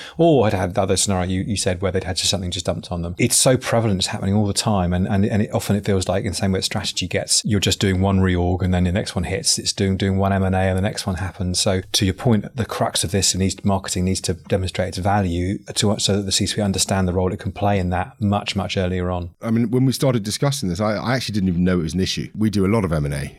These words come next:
Speaker 2: and, you know, at the, at very earliest stages when you're looking at deal origination, the starting point of that is, where is our strategy going? How is the product gonna develop? How is the service gonna develop? What plugs do I need? How am I gonna complete my product? Those are marketing questions. So even right at the very first stage of, of origination,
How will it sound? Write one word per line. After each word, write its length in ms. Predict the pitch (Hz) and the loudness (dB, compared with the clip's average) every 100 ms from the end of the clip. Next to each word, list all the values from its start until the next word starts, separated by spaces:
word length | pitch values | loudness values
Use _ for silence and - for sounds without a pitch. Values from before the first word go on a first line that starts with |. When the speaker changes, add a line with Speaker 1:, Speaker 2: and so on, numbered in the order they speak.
| - | -10
Speaker 2:
and, 480 | 98 95 90 90 - - | -4 0 0 0 -4 -4
you 100 | 104 | -2
know, 160 | 92 87 - | -2 -4 -6
at 140 | 110 113 | -4 -2
the, 160 | 110 - | -2 -2
at 100 | 104 | 0
very 140 | 135 127 | 2 4
earliest 200 | 123 113 | 4 2
stages 540 | 95 - 123 123 87 98 | 2 0 0 0 0 0
when 80 | |
you're 80 | 92 | 2
looking 180 | 98 98 | 2 0
at 80 | 80 | 0
deal 180 | 104 92 | 2 2
origination, 600 | 92 90 110 120 - 76 | 2 0 0 -2 -6 -2
the 100 | 117 | -2
starting 540 | - 135 156 135 107 | 2 2 4 2 0
point 260 | - 98 87 | 0 0 0
of 60 | |
that 160 | 92 92 | 0 0
is, 140 | 90 | -2
where 180 | 107 104 | 0 0
is 140 | 101 104 | 2 0
our 100 | 85 | -2
strategy 460 | - 110 - 87 | -2 -2 -4 -8
going? 320 | 82 80 82 - | -4 -4 -4 -2
How 160 | 110 | 0
is 80 | 101 | 0
the 80 | 95 | -2
product 360 | - 120 98 | 0 0 -2
gonna 180 | - 85 | -2 -2
develop? 380 | 78 78 85 90 | -2 -2 -2 -2
How 180 | 101 98 | -2 -2
is 80 | 87 | -2
the 80 | |
service 400 | 87 139 139 110 | 0 0 0 -2
gonna 200 | - 92 | -2 -2
develop? 400 | 85 78 82 85 | -2 -4 -4 -6
What 300 | - 107 107 | -4 -4 -4
plugs 320 | - 135 117 - | -2 -2 -2 -4
do 140 | 95 | -2
I 100 | 85 | -2
need? 140 | 82 | -2
How 160 | 76 107 | -2 0
am 100 | 110 | 0
I 80 | 101 | 0
gonna 160 | 98 | -2
complete 380 | 92 95 90 98 | -2 -4 -4 -4
my 100 | 90 | -4
product? 500 | 87 151 98 78 - - - | -4 -2 -2 -4 -10 -14 -6
Those 320 | 104 180 156 | 0 2 4
are 60 | |
marketing 480 | 117 143 175 - 101 | 4 4 2 0 0
questions. 680 | 92 175 - 87 69 - - - | 0 0 -2 -4 -4 -4 -6 -4
So 160 | 127 | -2
even 340 | 120 190 151 139 | 2 2 4 2
right 200 | 185 151 | 2 2
at 60 | |
the 60 | 120 | 2
very 280 | 131 151 127 | 2 2 2
first 340 | - 143 - | 0 0 0
stage 380 | - 139 113 - | 0 2 2 0
of, 280 | 104 - - | -2 -4 -4
of 180 | 113 98 | -2 0
origination, 720 | 110 113 107 127 147 - | 2 0 0 0 -2 -4